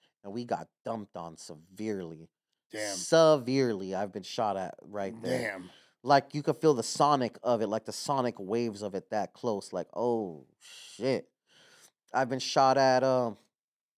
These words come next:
Speaker 1: across the street from a Nipsey store on, uh, Slauson and Crenshaw. Right across the street from one of them popular halls or whatever.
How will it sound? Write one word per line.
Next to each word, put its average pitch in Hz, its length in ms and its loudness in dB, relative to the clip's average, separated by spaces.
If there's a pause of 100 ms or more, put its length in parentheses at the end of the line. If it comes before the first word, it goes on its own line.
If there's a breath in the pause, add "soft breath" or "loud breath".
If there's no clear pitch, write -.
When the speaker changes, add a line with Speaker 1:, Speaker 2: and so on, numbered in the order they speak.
(520)
Speaker 1:
across 139 320 -4
the 139 60 -4
street 147 300 -4
from 135 220 -2
a 120 120 2
Nipsey 151 420 -2
store 156 440 2
on, 110 180 0
uh, 107 120 -4
Slauson 135 380 -2
and 120 120 -6
Crenshaw. 135 460 -2 (480 soft breath)
Right 196 140 2
across 190 320 2
the 165 60 -6
street 190 220 -6
from 151 140 -4
one 151 100 0
of 160 60 -2
them 135 120 -2
popular 131 460 -4
halls 123 400 2
or 107 80 -2
whatever. 104 480 -4